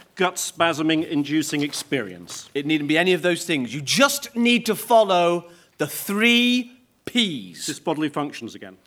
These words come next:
Speaker 2: No, no, no, no, no, no, Tony. The three Ps, which are?
Speaker 1: To be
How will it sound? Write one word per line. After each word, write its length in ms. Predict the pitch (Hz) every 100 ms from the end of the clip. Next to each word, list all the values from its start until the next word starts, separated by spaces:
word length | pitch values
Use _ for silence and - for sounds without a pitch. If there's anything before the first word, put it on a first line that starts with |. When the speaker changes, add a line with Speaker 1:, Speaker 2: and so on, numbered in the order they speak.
| -
Speaker 2:
No, 140 | 175 226
no, 100 | 233
no, 100 | 240
no, 120 | 226
no, 100 | 220
no, 80 | 185
Tony. 280 | 156 160 156 - - - _ 165
The 80 |
three 760 | 165 - 214 240 240 240 233 - - - -
Ps, 600 | 220 185 113 90 - -
which 300 | 202 226 285
are? 400 | 294 156 85 - _ _ _ -
Speaker 1:
To 340 | 262 294 294 175
be 340 | 233 247